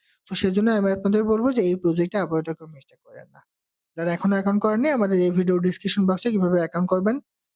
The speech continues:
আ, সেই ভিডিওটা আমি অ্যাড করে দিব, ঠিক আছে? এই যে এখানে আমি অ্যাড করে দিব। পাশাপাশি আমাদের এই যে Telegram চ্যানেল আছে, এই Telegram চ্যানেলেও কিভাবে আপনি অ্যাকাউন্ট করবেন সেই ভিডিওটা কিন্তু দেয়া থাকবে। এই যে ভেরিস্টার যেভাবে অ্যাকাউন্ট করবেন,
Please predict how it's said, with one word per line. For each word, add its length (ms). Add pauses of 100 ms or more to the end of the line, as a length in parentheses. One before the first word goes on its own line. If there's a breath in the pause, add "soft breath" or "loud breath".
(160)
আ, 120
সেই 220
ভিডিওটা 380
আমি 340
অ্যাড 220
করে 180
দিব, 280
ঠিক 240
আছে? 200 (580)
এই 80
যে 100
এখানে 220
আমি 160
অ্যাড 180
করে 140
দিব। 260
পাশাপাশি 360
আমাদের 320
এই 80
যে 120
Telegram 520
চ্যানেল 260
আছে, 220 (480)
এই 80
Telegram 400
চ্যানেলেও 320
কিভাবে 340
আপনি 160
অ্যাকাউন্ট 320
করবেন 240
সেই 160
ভিডিওটা 360
কিন্তু 240
দেয়া 140
থাকবে। 280
এই 60
যে 80
ভেরিস্টার 380
যেভাবে 280
অ্যাকাউন্ট 320
করবেন, 240